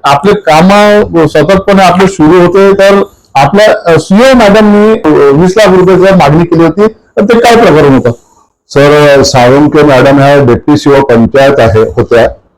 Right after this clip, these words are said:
Speaker 2: त्यांच्याकडे ॲडिशनल सीओचा चार्ज दिला, पण जेव्हा त्यांना ॲडिशनल सीओचा चार्ज त्यांना मिळाला तर आम्ही ज्या फाईल पाठवल्या होत्या त्या, अ, फाईल मंजुरी करायसाठी पर फाईलचा एक पर्सेंट मागत होत्या.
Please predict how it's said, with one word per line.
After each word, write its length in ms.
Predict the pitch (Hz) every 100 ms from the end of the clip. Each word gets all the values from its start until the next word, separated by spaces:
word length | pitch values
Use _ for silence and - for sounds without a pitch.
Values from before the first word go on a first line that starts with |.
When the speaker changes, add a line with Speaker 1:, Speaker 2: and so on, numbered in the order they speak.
| _ _ _
Speaker 2:
त्यांच्याकडे 560 | 117 117 127 135 139 139
ॲडिशनल 520 | 120 117 123 139 135
सीओचा 460 | 127 131 131 131 131
चार्ज 360 | 131 120 131
दिला, 360 | 131 110 87 87 - _ _ _ _ _ _
पण 220 | 123 131 135
जेव्हा 260 | 127 135
त्यांना 500 | 147 135 131 139 143 143
ॲडिशनल 460 | 120 123 120 143
सीओचा 440 | 135 143 135 135 135
चार्ज 320 | - 127 123
त्यांना 320 | - 135 135
मिळाला 500 | 131 127 131 123 101
तर 160 | - 120
आम्ही 340 | 117 120 135
ज्या 220 | 135 135 139 -
फाईल 220 | 127 151
पाठवल्या 520 | 147 127 135 131 127
होत्या 280 | 104 90 90 - _ _ - - - _ -
त्या, 320 | 127 147 165 170
अ, 520 | 170 131 127 120 113 - -
फाईल 520 | 135 165 170 165 147
मंजुरी 680 | 131 127 143 156 165 175 170
करायसाठी 680 | 160 143 151 160 - 131 90 _ _ _ _ _ -
पर 280 | 135 - -
फाईलचा 380 | 156 165 160 175
एक 320 | 147 160 -
पर्सेंट 420 | 120 - 156 143
मागत 280 | 123 - 101 -
होत्या. 220 | -